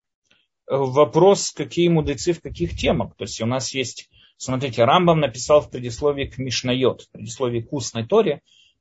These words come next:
Рамбам написал нам то, что практически споры мудрецов появились тогда, когда начали обновляться ситуации, появлялись новые ситуации, которые до этого не разбирались. Именно в тех ситуациях и появились споры мудрецов. Это то, что касается законов.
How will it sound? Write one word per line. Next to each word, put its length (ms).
Рамбам 460
написал 520
нам 320
то, 160
что 500
практически 720
споры 420
мудрецов 540
появились 420
тогда, 260
когда 220
начали 440
обновляться 680
ситуации, 600
появлялись 540
новые 260
ситуации, 500
которые 440
до 240
этого 240
не 160
разбирались. 680
Именно 240
в 100
тех 180
ситуациях 580
и 40
появились 1000
споры 300
мудрецов. 500
Это 240
то, 100
что 180
касается 480
законов. 560